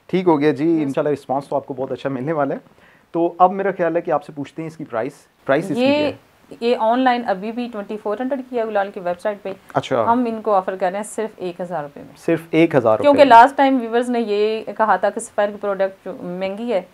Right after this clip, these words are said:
Speaker 1: हम्म, हम्म।
Speaker 2: और सारे viewers afford नहीं कर सकते।
Speaker 1: अच्छा।
Speaker 2: तो हमने एक अच्छी original brand की shirt
Speaker 1: हम्म, हम्म।
Speaker 2: बहुत कम price में offer की है उनको।
Speaker 1: ठीक हो गया
Speaker 2: सिर्फ
Speaker 1: जी।
Speaker 2: एक हज़ार रुपये में।
Speaker 1: Viewers ये देखें, आपको original brand,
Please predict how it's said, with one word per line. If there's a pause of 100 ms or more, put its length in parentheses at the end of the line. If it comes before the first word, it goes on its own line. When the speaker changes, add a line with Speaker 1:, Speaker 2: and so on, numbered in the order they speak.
Speaker 1:
हम्म,
हम्म।
Speaker 2:
और
सारे
viewers
afford
नहीं
कर
सकते। (120)
Speaker 1:
अच्छा।
Speaker 2:
तो
हमने
एक
अच्छी
original
brand
की
shirt (140)
Speaker 1:
हम्म,
हम्म।
Speaker 2:
बहुत (500)
कम
price
में
offer
की
है
उनको। (140)
Speaker 1:
ठीक
हो
गया
Speaker 2:
सिर्फ
Speaker 1:
जी।
Speaker 2:
एक
हज़ार
रुपये
में।
Speaker 1:
Viewers
ये
देखें,
आपको
original
brand,